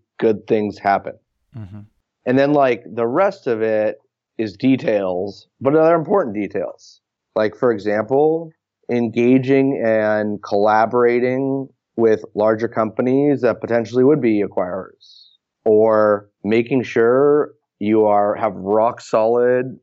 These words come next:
Speaker 1: financials and controls. So if it's time to go public, you're not like, "Oh my goodness, I should have done these fifty things a year ago." So just preparing. But if you're not growing and you're not creating equity value, it doesn't matter.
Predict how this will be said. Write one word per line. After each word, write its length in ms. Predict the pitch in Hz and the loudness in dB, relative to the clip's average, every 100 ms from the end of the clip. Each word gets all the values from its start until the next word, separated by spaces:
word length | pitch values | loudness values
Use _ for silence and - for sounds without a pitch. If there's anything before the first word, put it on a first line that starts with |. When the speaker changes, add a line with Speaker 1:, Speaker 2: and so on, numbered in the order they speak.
| _ - | _ -10
Speaker 1:
financials 600 | 107 104 110 139 117 110 | -6 -4 -4 -2 -4 -4
and 100 | 101 | -6
controls. 960 | 107 - 107 117 143 175 170 - - _ _ | -8 -2 0 2 2 -2 -6 -16 -20 _ _
So 1000 | - - 113 113 110 110 107 107 107 95 - _ | -14 -2 2 4 4 2 0 0 0 -2 -8 _
if 120 | 104 | -4
it's 140 | 107 - | -4 -2
time 180 | 113 113 | 0 2
to 60 | |
go 120 | 113 | 0
public, 500 | 110 117 120 151 160 - | 0 0 2 2 0 -2
you're 120 | 107 | -2
not 260 | 107 110 - | 0 -2 0
like, 300 | 107 104 - _ | 0 0 -6 _
"Oh 160 | 117 117 | 0 0
my 160 | 110 | 0
goodness, 440 | 104 113 101 92 101 | 0 -2 -2 -4 -6
I 40 | |
should 160 | 92 110 | -4 -4
have 140 | 95 | -2
done 220 | 107 104 | -4 -2
these 240 | 101 101 - | -4 -6 -6
fifty 300 | 113 - 156 - | -6 -6 -10 -2
things 420 | 107 101 90 98 | -2 -2 -8 -8
a 80 | 95 | -2
year 220 | 101 101 | 0 0
ago." 320 | 90 87 - _ _ _ _ | -2 -8 -14 _ _ _ _
So 140 | - | -6
just 140 | 208 214 | -4 -2
preparing. 560 | - 143 123 139 165 - _ _ _ _ | -2 0 0 0 -4 -12 _ _ _ _
But 320 | 104 104 - _ _ _ | 0 0 -4 _ _ _
if 120 | 135 | -4
you're 120 | 131 139 | 0 2
not 260 | 180 107 | 2 0
growing 500 | 104 101 117 147 170 | -2 0 2 0 0
and 80 | 131 | -2
you're 80 | 110 | -2
not 200 | 113 117 | -2 -2
creating 300 | 123 117 104 | 0 0 0
equity 280 | 104 139 127 | -2 0 2
value, 340 | 131 139 147 | 4 4 2
it 60 | 110 | 0
doesn't 240 | 101 95 | -2 -4
matter. 320 | 95 92 - | -4 -6 -10